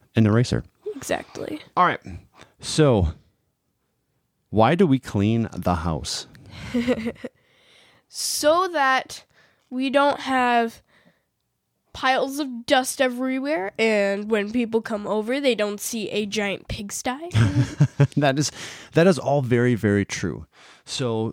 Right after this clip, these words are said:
Speaker 1: l-, thinking, like, deeper into that, you know, me and Mom kinda rag you about your bedroom and little things about
Speaker 2: Yes.
Speaker 1: cleaning and stuff like that.
Speaker 2: Very much so.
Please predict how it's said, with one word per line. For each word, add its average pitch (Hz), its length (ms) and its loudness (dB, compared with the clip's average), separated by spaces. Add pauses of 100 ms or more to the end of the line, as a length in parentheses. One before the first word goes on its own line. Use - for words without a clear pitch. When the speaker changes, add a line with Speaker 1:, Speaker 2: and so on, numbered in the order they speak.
Speaker 1:
l-, 120 140 -4
thinking, 165 440 2
like, 110 260 2
deeper 123 400 2
into 104 340 0
that, 127 260 -4
you 127 60 -8 (1120)
know, 117 60 0
me 120 120 4
and 117 100 4
Mom 113 220 4
kinda 107 320 2
rag 95 200 2
you 92 140 0
about 92 280 -4
your 101 80 -6
bedroom 85 480 -2
and 87 200 -4
little 87 160 -4
things 90 300 -2
about 85 180 -2
Speaker 2:
Yes. 143 160 0
Speaker 1:
cleaning 90 200 2
and 101 100 0
stuff 123 180 -6
like 120 140 -2
that. 135 80 0
Speaker 2:
Very 170 200 0
much 170 200 -8
so. - 200 -8